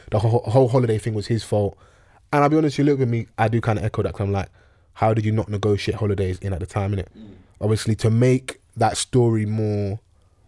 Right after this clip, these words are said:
Speaker 1: palatable to the audience, and it's not a disrespect, it's that obviously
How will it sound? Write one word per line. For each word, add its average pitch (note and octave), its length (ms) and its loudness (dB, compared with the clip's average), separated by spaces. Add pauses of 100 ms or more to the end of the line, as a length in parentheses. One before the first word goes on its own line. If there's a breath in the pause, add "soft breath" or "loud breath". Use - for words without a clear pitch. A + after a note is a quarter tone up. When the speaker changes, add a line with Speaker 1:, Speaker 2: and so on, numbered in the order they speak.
(1500)
Speaker 1:
palatable C3 460 2
to A#2 80 -2
the A#2 100 2
audience, A#2+ 480 0 (340 soft breath)
and - 80 -4
it's - 100 -4
not A#2+ 140 2
a G#2 40 -4
disrespect, A2+ 560 -2
it's G2+ 120 -6
that G2 240 -2 (720)
obviously G2+ 320 0